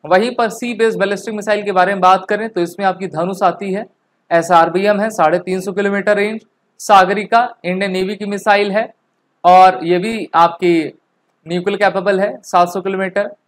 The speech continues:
के फ़ोर थर्टी फ़ाइव हंड्रेड सबमरीन लॉन्च बैलिस्टिक मिसाइल, के फ़ाइव फ़ाइव थाउजेंड under development, के सिक्स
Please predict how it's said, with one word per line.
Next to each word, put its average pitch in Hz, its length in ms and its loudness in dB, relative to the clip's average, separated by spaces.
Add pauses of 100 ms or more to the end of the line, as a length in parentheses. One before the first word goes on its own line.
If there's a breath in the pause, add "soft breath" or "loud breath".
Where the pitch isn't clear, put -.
(400)
के 226 200 0
फ़ोर 226 420 0 (800)
थर्टी 185 200 0
फ़ाइव 185 300 2
हंड्रेड 202 340 -4 (540)
सबमरीन 190 440 0
लॉन्च 190 240 0
बैलिस्टिक 185 340 -6
मिसाइल, 190 380 -2
के 214 400 -8
फ़ाइव 202 400 2 (720)
फ़ाइव 180 320 2
थाउजेंड 202 340 2
under 156 220 -4
development, 190 560 -4 (360)
के 233 200 -4
सिक्स 226 300 -10